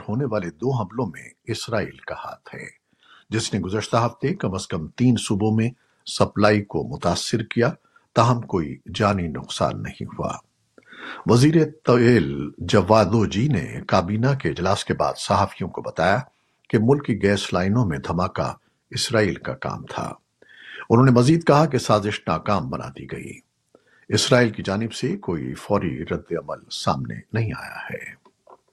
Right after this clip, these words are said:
یوکرین کی فوج نے بدھ کو اطلاع دی ہے کہ روس نے گزشتہ رات انیس ڈرونز اور متعدد میزائلوں سے حملہ کیا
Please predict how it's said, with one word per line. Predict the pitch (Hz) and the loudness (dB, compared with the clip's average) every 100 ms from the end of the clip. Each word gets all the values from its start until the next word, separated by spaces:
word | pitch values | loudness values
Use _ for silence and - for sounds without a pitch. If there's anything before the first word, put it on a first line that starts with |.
| _ _ _ - _ _ _ _ _ _ _ _ _ _ _ _ _ _ _ _ _ _ _ _ _ _ _ _ _ _ _ _ - | _ _ _ -20 _ _ _ _ _ _ _ _ _ _ _ _ _ _ _ _ _ _ _ _ _ _ _ _ _ _ _ _ 0
یوکرین | 127 151 - 214 196 | 2 4 4 4 4
کی | 175 | 2
فوج | - 151 - | 4 2 2
نے | 85 | -4
بدھ | - 117 139 | -2 -2 0
کو | - | 2
اطلاع | 156 - 120 107 | 2 4 4 4
دی | 123 113 | 2 2
ہے | 190 | 0
کہ | 202 | 0
روس | 95 127 - 113 | -2 -4 -6 -8
نے | |
گزشتہ | 87 104 - - 127 | -8 -8 -8 -4 -2
رات | 85 71 - _ - | 0 0 -2 _ -6
انیس | 104 107 127 143 - | -4 0 0 -2 -6
ڈرونز | - 101 113 110 - - _ _ _ | -4 -2 -2 -2 -10 -12 _ _ _
اور | 95 | -4
متعدد | 95 98 113 110 90 110 | -2 -2 2 2 0 -4
میزائلوں | 87 85 92 98 90 87 | -4 -4 -2 0 -2 -6
سے | - 64 65 - | -8 -8 -8 -6
حملہ | 90 67 | -6 -6
کیا | - - 71 | -10 -6 -6